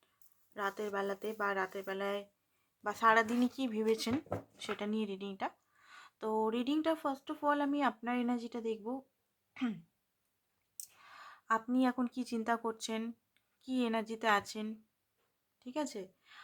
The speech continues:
আর সবাই দেখতে পারে, ছেলে মেয়ে, সেম সেক্স রিলেশন, আহ, এক্সট্রা ম্যারিটাল, ম্যারিটাল, সিঙ্গেল, ম্যারিড, আনম্যারিড সবাই দেখতে পারে,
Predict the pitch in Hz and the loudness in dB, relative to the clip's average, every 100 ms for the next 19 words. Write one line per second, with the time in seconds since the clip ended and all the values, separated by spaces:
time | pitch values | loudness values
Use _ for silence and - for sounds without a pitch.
0 | - - - 220 214 202 202 202 202 202 | -20 -8 4 6 8 8 8 8 6 4
1 | 220 247 240 262 262 262 262 254 262 381 | 2 4 6 4 2 -2 0 2 2 0
2 | _ _ - 240 226 233 226 220 220 226 | _ _ -4 0 2 2 2 0 2 4
3 | 226 - 226 208 226 - 214 214 - 214 | 4 2 -10 -8 -10 -10 -6 -6 -4 -6
4 | 214 214 _ - - - - - - 214 | -8 -10 _ -20 -20 -20 -20 -20 -2 2
5 | 208 202 220 - 240 226 220 226 226 220 | 4 4 2 0 2 4 4 2 0 4
6 | 196 202 - 220 - 247 247 240 240 233 | 2 2 -2 -6 -2 0 2 4 2 2
7 | 220 202 202 196 - 214 214 220 220 214 | 2 4 2 0 0 0 2 2 0 -2
8 | - 277 269 208 - 170 175 | -4 0 2 0 -6 -14 -16